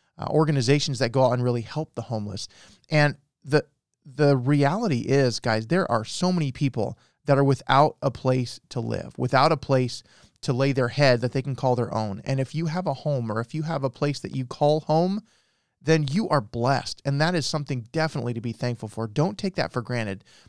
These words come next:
It's the simple things, um, in life that we, we really do take for granted. And I take them for granted all the time. Just the fact that I have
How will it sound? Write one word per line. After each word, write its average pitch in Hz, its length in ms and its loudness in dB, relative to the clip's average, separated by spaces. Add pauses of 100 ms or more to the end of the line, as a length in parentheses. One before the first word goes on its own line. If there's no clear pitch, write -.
(140)
It's 160 180 -6
the 165 120 0
simple 196 380 -2
things, 120 520 -4 (440)
um, 113 340 0 (100)
in 151 220 2
life 123 580 -4 (200)
that 143 200 2
we, 143 300 0
we 151 160 0
really 170 220 6
do 151 120 2
take 135 220 0
for - 80 -6
granted. 110 300 -2
And 120 100 2
I 139 80 2
take 143 160 -4
them 120 100 -10
for 117 80 -10
granted 113 240 -6
all 107 120 -2
the 107 80 -6
time. 101 240 -8
Just 139 180 -6
the 123 80 -10
fact 113 240 -4
that 113 80 -4
I 107 100 2
have 113 320 0